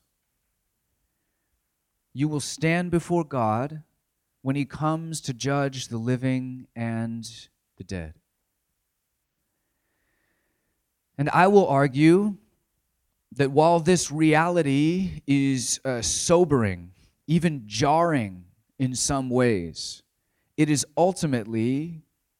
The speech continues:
good news. In fact, it is wrapped up in the gospel itself. In our day and age,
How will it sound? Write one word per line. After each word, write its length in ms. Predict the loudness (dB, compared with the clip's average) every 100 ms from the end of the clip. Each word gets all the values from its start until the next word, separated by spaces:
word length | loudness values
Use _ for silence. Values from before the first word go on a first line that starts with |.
| _ -2
good 280 | 0 0
news. 600 | -2 -4 -6 -10 -18 -20 _ _ _ _ _ _ _ _ _ _ _ _ _ _ _ _ _ -8
In 140 | -8
fact, 880 | -4 -2 0 0 0 -4 -10 -14 -14 _ _ -4
it 120 | -2
is 160 | -2 -4
wrapped 460 | -2 0 -2 -8 -6
up 460 | -2 0 -2 -6 -12 -8
in 140 | -6
the 60 | -6
gospel 920 | -4 -2 -2 -4 -4 -2 0 -2 -6 -16 _
itself. 480 | -14 -10 -8 -10 -12 _ _ _ _ _ _ _ _ _ _ _ _ _ _ _ _ _ _ _ _ _ _ _ _ _
In 180 | 0 2
our 240 | 6 6
day 280 | 6 4 4
and 100 | 2
age, 640 | 4 6 6 4 -2 -8